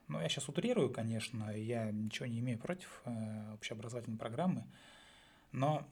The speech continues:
м, смысл, я думаю, вам понятен. То есть, э, в школе вам никто никогда не расскажет о смерти, да? И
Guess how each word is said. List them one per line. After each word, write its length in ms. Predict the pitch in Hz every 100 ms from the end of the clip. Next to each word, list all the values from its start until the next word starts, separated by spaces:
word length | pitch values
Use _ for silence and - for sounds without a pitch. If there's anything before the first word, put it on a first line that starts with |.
| -
м, 220 | 151 139 120
смысл, 300 | 151 180 131
я 100 | 117
думаю, 500 | 135 127 110 107 107
вам 180 | 117 113
понятен. 440 | 120 123 - 110 - - - _ _ _ _ _ _ _ _ _
То 80 | 117
есть, 400 | 113 - - - - 120
э, 180 | 113
в 60 | 110
школе 300 | - 196 170
вам 420 | 117 113 107 107 - - - _ _ - _ _ - _ _ _ _ -
никто 200 | 110 160
никогда 280 | - 131
не 200 | 120 110
расскажет 360 | 107 - 120 107
о 40 |
смерти, 460 | - 127 120 - 143 - - _ _
да? 320 | 123 135 190 190 - - - - - - - - _ _ _ _ - _ _ _ _ _ - -
И 380 | 139 135 131